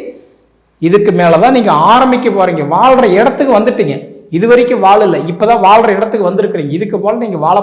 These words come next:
போறீங்க. மத்தவங்களுக்காக வேண்டி நீங்க வேலை செஞ்சீங்க, இதுக்கு மேல உங்களுக்காக வேண்டி மத்தவங்க வேலை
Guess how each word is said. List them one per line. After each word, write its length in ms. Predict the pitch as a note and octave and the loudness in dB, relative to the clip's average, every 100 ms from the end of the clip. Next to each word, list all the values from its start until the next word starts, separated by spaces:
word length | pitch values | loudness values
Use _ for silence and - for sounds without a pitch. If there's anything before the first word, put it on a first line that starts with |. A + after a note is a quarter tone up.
| - | -4
போறீங்க. 240 | D3+ A2+ - _ _ _ - D#3+ | -8 -10 -18 _ _ _ -6 -4
மத்தவங்களுக்காக 640 | D#3+ A3+ A3+ A3+ A#3 A#3+ | 0 0 2 2 2 0
வேண்டி 160 | A#3 A3 G3+ | 0 -2 -2
நீங்க 140 | F#3+ G3 | 0 0
வேலை 140 | G#3+ G#3+ | 0 -2
செஞ்சீங்க, 300 | F3+ D#3+ C3+ E3+ | -8 -8 -8 -6
இதுக்கு 240 | A#3 A#3+ A3+ | -4 -4 -2
மேல 180 | C4+ G3 | -2 -2
உங்களுக்காக 440 | A3 B3+ B3+ B3 A#3 | 0 0 2 2 2
வேண்டி 160 | C4 A3+ | -2 0
மத்தவங்க 320 | G3 C#4+ C#4 C4 | 0 0 2 2
வேலை 140 | B3 | 2